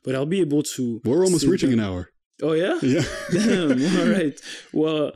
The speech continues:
Speaker 1: and I'm, um, I, I think I'm out of material at this point,
Speaker 2: <laughs>
Speaker 1: but yeah, I'd be able to, I'd be able to sit down and have a good conversation with someone. It would be
Speaker 2: Yeah.
Speaker 1: a pleasant one. Uh, wouldn't be super deep, but, like, I'd be able to give my input,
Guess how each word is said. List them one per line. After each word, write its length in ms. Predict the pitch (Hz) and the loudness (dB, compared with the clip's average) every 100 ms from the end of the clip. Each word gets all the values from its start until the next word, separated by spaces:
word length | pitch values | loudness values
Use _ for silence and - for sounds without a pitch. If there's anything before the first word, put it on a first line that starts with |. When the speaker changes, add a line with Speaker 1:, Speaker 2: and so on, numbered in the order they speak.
| - - - - | -12 -20 -20 -8
Speaker 1:
and 280 | 160 151 135 | -2 0 0
I'm, 420 | 127 127 110 58 | -2 -2 -4 -8
um, 320 | 60 - - - | -10 -10 -12 -12
I, 260 | 101 104 | -10 -6
I 80 | 160 | -4
think 200 | 123 165 | -2 -2
I'm 120 | 135 | 0
out 120 | 139 139 | 0 2
of 80 | |
material 460 | 123 - 202 202 143 | 0 0 2 2 2
at 40 | 131 | 2
this 160 | 127 - | 0 2
point, 240 | 139 135 | 2 4
Speaker 2:
<laughs> 80 | - | 2
Speaker 1:
but 160 | 123 - - - | 0 -4 -14 -6
yeah, 320 | 135 165 165 127 | 0 0 0 -4
I'd 160 | 135 | -4
be 140 | 151 208 | 0 0
able 220 | 190 196 | 0 -2
to, 260 | - 147 | -2 -2
I'd 100 | 131 143 | 0 0
be 100 | 196 | 0
able 180 | 151 | 0
to 160 | 135 131 | -2 -6
sit 280 | - 139 127 | -4 -2 0
down 220 | 131 131 | 0 2
and 100 | 123 | 2
have 120 | 123 | 0
a 60 | 120 | -2
good 220 | 117 135 | -2 -2
conversation 520 | 135 117 113 127 120 117 | -2 -4 -2 -4 -2 -4
with 100 | - | -2
someone. 360 | 139 131 123 | 0 0 0
It 80 | 120 | -2
would 120 | 113 | 0
be 60 | 120 | 2
Speaker 2:
Yeah. 100 | 120 | 2
Speaker 1:
a 40 | |
pleasant 420 | 101 131 127 123 - | 2 0 0 -2 -2
one. 260 | 127 123 - - - _ | -2 -4 -8 -20 -20 _
Uh, 560 | 113 113 - 107 101 101 | -14 -10 -10 -10 -10 -6
wouldn't 240 | 113 156 139 | -2 0 0
be 60 | |
super 420 | 131 - 170 160 143 | -4 -4 -4 0 -2
deep, 380 | 123 160 160 | -2 -2 -2
but, 100 | 135 | -2
like, 220 | 131 113 120 | -2 -2 -4
I'd 120 | 113 | -2
be 120 | 120 | -2
able 180 | 117 120 - | -2 -4 -6
to 260 | 117 113 117 | -6 -6 -8
give 260 | 123 117 | -6 -6
my 140 | 110 107 | -6 -4
input, 500 | 123 120 135 127 | -4 -2 -4 -4